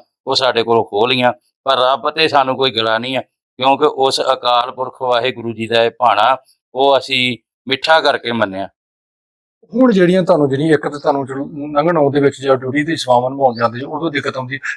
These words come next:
Speaker 2: ਇਸ ਤੋਂ ਇਲਾਵਾ ਜਿਹੜੀ ਘਰ ਦੇ ਵਿੱਚ ਹੋਰ ਕੀ ਜ਼ਿੰਦਗੀ ਬਣਾਉਂਦਾ ਤੁਹਾਨੂੰ?
Speaker 1: ਹੋਰ ਭਾਜੀ,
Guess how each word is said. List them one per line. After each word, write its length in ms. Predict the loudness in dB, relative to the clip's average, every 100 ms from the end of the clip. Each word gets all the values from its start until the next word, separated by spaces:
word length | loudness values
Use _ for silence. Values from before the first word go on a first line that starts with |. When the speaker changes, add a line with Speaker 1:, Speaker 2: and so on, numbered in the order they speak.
| -8
Speaker 2:
ਇਸ 100 | -4
ਤੋਂ 120 | 2
ਇਲਾਵਾ 240 | 4 4 2
ਜਿਹੜੀ 200 | -2 -2
ਘਰ 160 | 0
ਦੇ 80 | 0
ਵਿੱਚ 120 | -4
ਹੋਰ 200 | -8 -8
ਕੀ 160 | -8 -10 -12 _ _ _ _ _
ਜ਼ਿੰਦਗੀ 380 | -18 -18 -16 -18
ਬਣਾਉਂਦਾ 280 | -16 -18 -18
ਤੁਹਾਨੂੰ? 240 | -20 -20 _ _ _ _ _ _ _ _ _ _ _ 0
Speaker 1:
ਹੋਰ 240 | 2 4
ਭਾਜੀ, 600 | 2 2 2 4 4 2